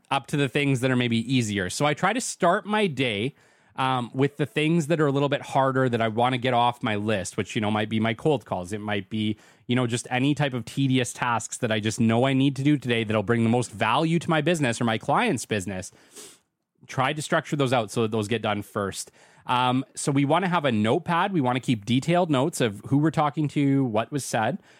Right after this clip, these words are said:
We wanna keep a top ten list. You know, it doesn't have to be top ten, but just have a top things to do today list and at least mark out six or seven. You know, there's always six or seven things you should be doing today.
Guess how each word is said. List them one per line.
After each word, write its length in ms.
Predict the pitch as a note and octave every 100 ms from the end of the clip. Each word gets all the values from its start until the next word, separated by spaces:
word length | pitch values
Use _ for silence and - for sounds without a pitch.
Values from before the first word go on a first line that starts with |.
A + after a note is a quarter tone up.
| _ -
We 140 | A#2
wanna 240 | C3+ C#3 D3
keep 320 | - D3+ C3+
a 100 | -
top 340 | A#2 - C#3 -
ten 360 | - - C3+ C#3
list. 400 | D3 A3+ - -
You 60 |
know, 160 | C3 D#3
it 20 |
doesn't 160 | E3+ B3+
have 120 | B3
to 60 | G#3
be 120 | G3
top 260 | - C#3+ -
ten, 340 | - A#2 G#3+
but 260 | A3 D3+ -
just 160 | A#3
have 120 | D4+
a 60 | D#4
top 300 | - A3 G3
things 280 | - G#3 G3
to 100 | G3
do 340 | D#3+ F3 E3+
today 400 | E3 D3+ C#3+ F3+
list 300 | E3 G2+ F#2+
and 60 | F3+
at 40 |
least 220 | B3 G4+ A#3
mark 200 | E3 B2+
out 160 | G2+
six 300 | - B2 -
or 60 | G2
seven. 420 | - F2+ E2 G#2
You 80 | F3
know, 140 | G3+
there's 160 | G3+ C4
always 260 | B3+ G#3
six 180 | - F3+
or 60 | E3
seven 240 | E3+ D#3+
things 240 | C#3+ C#3 B2
you 100 | A#2
should 240 | - D#3
be 120 | A#2
doing 240 | A2 G#2+ F#2+
today. 300 | G#2 E2+